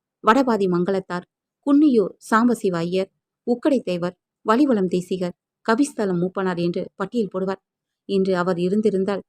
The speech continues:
தஞ்சை நில சுவாதாரர்களை பற்றிய அவரது பட்டியலில் சசிகலா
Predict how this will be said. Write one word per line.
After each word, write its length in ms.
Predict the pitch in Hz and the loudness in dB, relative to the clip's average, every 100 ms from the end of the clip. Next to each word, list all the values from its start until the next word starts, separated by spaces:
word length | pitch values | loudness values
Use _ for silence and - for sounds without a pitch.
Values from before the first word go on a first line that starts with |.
| _ _ _ - | _ _ _ -4
தஞ்சை 360 | 214 240 247 196 - _ | -2 2 0 0 -6 _
நில 220 | - 220 247 | 2 2 2
சுவாதாரர்களை 760 | 247 190 185 185 180 170 175 | 0 -2 0 -2 -2 -4 -6
பற்றிய 440 | - 180 - 185 180 _ | -6 -8 -2 -2 -2 _
அவரது 380 | 185 185 180 170 | -4 -2 -2 -6
பட்டியலில் 580 | 180 - 233 190 190 - _ | -6 -4 -2 0 -2 -6 _
சசிகலா 540 | 208 196 262 226 180 | -6 -4 -6 -4 -6